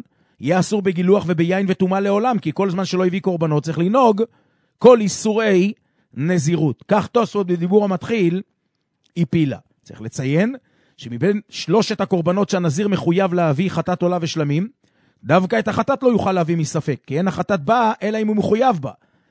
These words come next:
אבל את העולה ואת השלמים יכול להביא מספק ולהתנות עליהם, שאם הוא אינו חייב בקורבן נזירות, הרי הם קורבנות נדבה. כל מקום,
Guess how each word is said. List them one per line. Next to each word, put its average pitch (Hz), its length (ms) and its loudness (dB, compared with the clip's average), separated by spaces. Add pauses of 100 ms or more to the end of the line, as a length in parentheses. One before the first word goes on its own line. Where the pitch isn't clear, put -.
(120)
אבל 110 180 -8
את 113 100 -8
העולה 123 260 -2
ואת 202 120 -4
השלמים 233 420 -4
יכול 214 200 0
להביא 220 200 0
מספק 220 380 -4
ולהתנות 220 480 -2
עליהם, 180 320 0 (440)
שאם 185 240 -4
הוא 208 140 4
אינו 254 280 2 (320)
חייב 190 380 0
בקורבן 180 440 0
נזירות, 175 480 4
הרי 175 200 0
הם 185 80 -2
קורבנות 160 480 0
נדבה. 139 340 -4 (220)
כל 147 200 0
מקום, 226 420 2